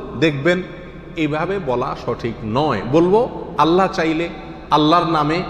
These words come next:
আল্লাহ মাধ্যমে, আল্লাহর নির্দেশে, আল্লাহর সঙ্গে রাসূল সাল্লাল্লাহু আলাইহি ওয়াসাল্লামকে কি করবো না? মিক্স করে ফেলবো না, এটা ভুল। আল্লাহর সঙ্গে আর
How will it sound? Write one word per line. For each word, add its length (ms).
আল্লাহ 480
মাধ্যমে, 500
আল্লাহর 300
নির্দেশে, 560
আল্লাহর 240
সঙ্গে 260
রাসূল 260
সাল্লাল্লাহু 240
আলাইহি 180
ওয়াসাল্লামকে 280
কি 120
করবো 260
না? 120
মিক্স 380
করে 380
ফেলবো 400
না, 400
এটা 180
ভুল। 300
আল্লাহর 260
সঙ্গে 240
আর 100